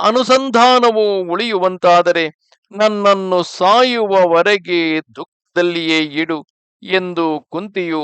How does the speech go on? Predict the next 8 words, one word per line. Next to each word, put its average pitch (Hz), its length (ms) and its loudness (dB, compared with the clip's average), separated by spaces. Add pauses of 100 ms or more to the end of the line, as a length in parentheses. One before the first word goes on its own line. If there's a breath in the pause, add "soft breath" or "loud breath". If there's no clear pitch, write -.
(160)
ಭಗವಂತನನ್ನು 196 960 -6 (140)
ಪ್ರಾರ್ಥಿಸಿದಳು. 143 760 -6 (720 soft breath)
ಇದರ 185 360 2 (160)
ಅರ್ಥವನ್ನು 170 720 -2 (220)
ತಿಳಿದುಕೊಂಡು 165 720 -6 (200)
ನಡೆಯಬೇಕು. 143 680 -4 (440)
ಹಾಗೂ 170 340 2 (280)
ಏನಾದರೂ 269 680 2